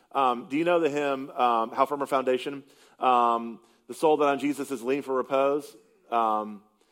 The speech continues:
he will not, no, he will not desert to his foes." Um,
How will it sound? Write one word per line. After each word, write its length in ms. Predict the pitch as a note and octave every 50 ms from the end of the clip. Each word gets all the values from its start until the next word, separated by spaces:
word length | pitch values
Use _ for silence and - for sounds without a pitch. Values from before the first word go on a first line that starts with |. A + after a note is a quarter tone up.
| _ _ _
he 100 | - C#3
will 160 | C#3+ C#3+ C#3+
not, 180 | C#3+ C#3+ D3+ D3+
no, 100 | C3+ B2+
he 60 | B2+
will 200 | B2+ B2+ C3+ C3+
not 240 | C#3 C#3 C3+ B2 A#2
desert 320 | A2+ G#2 B2+ C3 - -
to 80 | B2+ B2
his 120 | A2 -
foes." 320 | - B2+ B2+ C3+ C#3+ C#3 - - - _ _ _ _ _ _ _ _ _ _ _ _ _ _ _ _ _ _ _
Um, 440 | - B2 B2 B2 A#2+ A#2 A2+ A2+ G2